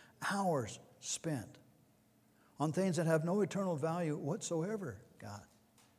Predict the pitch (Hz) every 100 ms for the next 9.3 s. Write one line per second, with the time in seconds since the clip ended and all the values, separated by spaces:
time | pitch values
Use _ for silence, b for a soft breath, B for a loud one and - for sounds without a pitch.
0 | _ _ _ _ - - _ _ _ _
1 | _ _ _ _ _ _ _ _ _ _
2 | _ _ _ _ _ _ _ _ _ _
3 | _ _ _ _ _ _ _ b b b
4 | b b _ - 196 165 139 - 139 131
5 | 117 120 - - - - _ _ - 127
6 | 113 135 160 135 107 - 98 - - -
7 | - - - _ _ _ _ _ b b
8 | b b b _ - 180 160 135 - 120
9 | 120 98 -